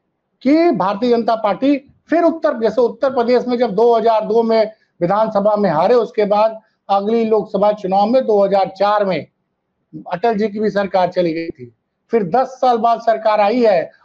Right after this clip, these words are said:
और उत्तर प्रदेश में तो भारतीय जनता पार्टी पन्द्रह साल के लिए वनवास में चली गई थी। दो हज़ार दो के बाद दो हज़ार सत्रह में बहुमत मिला था, और बहुमत भी तब मिला, फिर बता रहा हूं,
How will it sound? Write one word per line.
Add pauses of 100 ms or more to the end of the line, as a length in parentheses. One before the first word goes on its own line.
और
उत्तर
प्रदेश
में
तो
भारतीय
जनता
पार्टी
पन्द्रह
साल
के
लिए
वनवास
में
चली
गई
थी। (1000)
दो
हज़ार
दो
के
बाद (360)
दो
हज़ार
सत्रह
में
बहुमत
मिला
था, (240)
और
बहुमत
भी
तब
मिला,
फिर
बता
रहा
हूं,